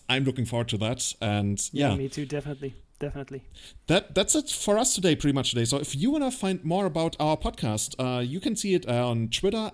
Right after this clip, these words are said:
Speaker 1: at Eternal M T G. Uh, we can find our friend Fenris Cloud on, well, I guess your, your Twitter is also gonna be at Fenris Cloud?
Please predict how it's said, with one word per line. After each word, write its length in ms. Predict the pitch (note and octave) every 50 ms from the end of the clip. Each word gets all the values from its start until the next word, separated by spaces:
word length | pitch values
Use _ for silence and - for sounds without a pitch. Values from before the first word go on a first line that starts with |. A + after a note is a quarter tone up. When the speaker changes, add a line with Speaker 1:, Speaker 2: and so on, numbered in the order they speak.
| - -
Speaker 1:
at 320 | D#3 E3+ F#3 F#3 - - -
Eternal 380 | E3 - - F3 E3+ E3 D#3
M 100 | D3 C3+
T 100 | A#2+ B2
G. 420 | - - - E3+ G3+ B3 B3 - - - - -
Uh, 240 | C#3 C3+ C3+ C#3 C#3
we 80 | C#3+ D3+
can 220 | - F#3 E3 C#3
find 340 | B2+ - - D3 C#3+ C#3 C3
our 160 | C3 B2+ A#2+
friend 320 | - - C3+ B2 A#2+ A#2 A#2
Fenris 380 | - - D#3+ F3 G3 F#3+ -
Cloud 420 | - - G3 F3+ F3+ F#3 G3 G3 - - -
on, 340 | - C3 C3 C3+ C#3 C3+ C3+
well, 140 | C3+ C#3+ D3
I 40 | D3+
guess 300 | G3 A3 - - - -
your, 140 | F3 F3+ F3
your 280 | D#3+ D#3 E3 D#3+ D#3+
Twitter 240 | C#3+ - - F#3+ F#3+
is 100 | D#3+ -
also 180 | D3 C#3+ D3 E3+
gonna 140 | F#3+ G3+ F#3+
be 200 | F#3+ G3 F3 -
at 160 | D#3+ D#3+ -
Fenris 360 | - - F3 F3 F3 F#3 -
Cloud? 320 | - - G#3+ A#3 B3+ -